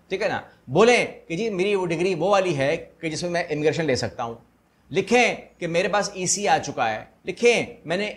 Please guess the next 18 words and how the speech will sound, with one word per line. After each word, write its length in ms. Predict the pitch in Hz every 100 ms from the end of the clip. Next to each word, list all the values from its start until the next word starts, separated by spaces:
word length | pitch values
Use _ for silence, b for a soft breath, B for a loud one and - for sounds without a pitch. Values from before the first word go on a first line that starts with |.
| -
मैंने 240 | 151 190 220
किसी 280 | 220 190 233
भी 100 | 214
हद 180 | 180 185
तक 100 | 151
आईईएलटीएस 340 | 160 170 160
कर 140 | 160 127
लिया 260 | 120 113
है, 260 | 98 101 - b b
मैं 180 | 185 214
पीएनबी 400 | 196 202 214 208
में 120 | 208 156
कर 100 | 156
सकता 300 | 135 - 120
हूँ, 180 | 120 - -
मैं 140 | 180 196
इकोनॉमिक, 580 | 190 190 185 196 214 190
अ, 200 | -